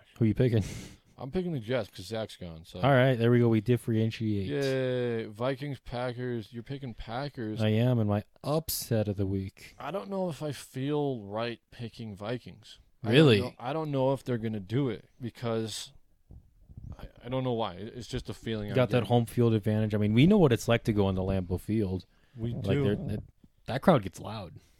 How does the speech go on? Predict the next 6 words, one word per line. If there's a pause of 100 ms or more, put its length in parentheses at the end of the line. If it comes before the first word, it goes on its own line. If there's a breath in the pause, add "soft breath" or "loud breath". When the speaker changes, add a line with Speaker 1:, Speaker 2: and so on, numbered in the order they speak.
(140)
Speaker 2:
That
crowd
does
get
loud. (920)
Um,